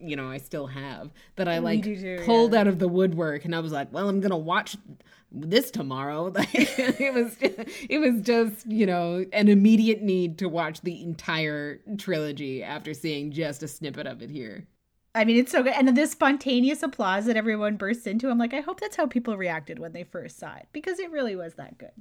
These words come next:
Speaker 1: Yes. The only movie in my lifetime where people, like, burst out into applause, it was a standing ovation after I saw Titanic.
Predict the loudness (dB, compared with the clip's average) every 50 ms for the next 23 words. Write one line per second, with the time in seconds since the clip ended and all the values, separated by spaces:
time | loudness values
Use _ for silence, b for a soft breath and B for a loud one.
0 | -16 _ -8 -6 -4 -2 -2 -2 -4 -6 -8 -12 -16 -20 -20 -20 _ _ B B
1 | B B B -6 -6 -4 -2 -2 0 0 0 0 0 0 0 0 0 -2 -2 -4
2 | -4 -4 -2 -2 -2 0 0 -2 -2 -4 -4 -4 -4 -4 -6 -6 -8 -8 -8 -6
3 | -6 -6 -6 -8 -8 -8 -10 -10 -8 -8 -8 -8 -6 -6 -6 -6 -6 -6 -8 -8
4 | -10 -14 -14 -10 -6 -6 -6 -6 -8 -8 -8 -6 -6 -6 -6 -8 -10 -12 -10 -10
5 | -10 -8 -8 -10 -12 -10 -10 -12 -12 -4 -2 0 0 0 0 -4 -6 -8 -8 -10
6 | -12 -18 -10 -4 -2 0 0 2 0 0 0 0 0 0 -2 -4 -4 -4 -4 -4
7 | -4 -4 -6 -6 -10 -10 -10 -12 -14 -16 b b b b b b -8 -8 -8 -8
8 | -10 -8 -6 -6 -6 -6 -8 -8 -6 -6 -6 -6 -6 -8 -10 -14 _ _ _ -18
9 | -14 -14 -14 -14 -14 -16 -16 -16 -16 -16 -18 -20 -20 -20 -20 -20